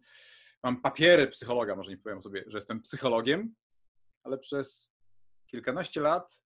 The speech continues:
byłem wdrożeniowcem. Byłem globalnym wdrożeniowcem rozwiązań technologicznych, rozwiązań I T. Poza tym, że sprzedawałem te rozwiązania, to je instalowałem, prezentowałem. Tak, od, od dziecka lubię komputery, lubię technologię.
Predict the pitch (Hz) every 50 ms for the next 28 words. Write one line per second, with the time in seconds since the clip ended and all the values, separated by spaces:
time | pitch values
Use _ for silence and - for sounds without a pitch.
0 | _ 135 135 143 143 135 135 131 123 139 135 123 113 101 - - - 90 92 110
1 | 117 151 - - _ _ _ _ _ _ - - - - - - 147 123 123 113
2 | 123 160 190 208 208 190 160 165 147 135 139 143 156 165 - - 156 139 139 120
3 | 117 139 143 143 127 131 127 123 120 117 - 127 120 117 113 113 113 - - 82
4 | 95 98 113 117 110 117 113 110 107 104 _ _ - 113 110 107 - - - 87
5 | - _ _ _ _ - - - - _ _ _ _ _ _ - 127 120 117 -
6 | 117 104 104 101 104 101 98 92 95 _ _ _ _ - - - - - 101 95
7 | 135 185 220 220 175 147 131 107 110 107 95 98 92 90 113 156 - 226 190 147
8 | - - _ _ _ _ _ _ - 131 - 127 113 110 113 170 208 202 165 143
9 | 131 - 139 139 131 147 147 139 127 110 127 131 135 131 123 113 107 104 - _
10 | _ _ _ _ _ _ 214 175 123 101 101 - _ _ _ _ _ _ _ -
11 | 107 104 117 123 123 - - 92 - _ _ _ _ _ _ _ _ _ _ -
12 | 120 117 117 110 120 107 - 110 - 117 117 113 113 107 98 85 - - 107 104
13 | 107 104 - 101 - - 95 90 87 87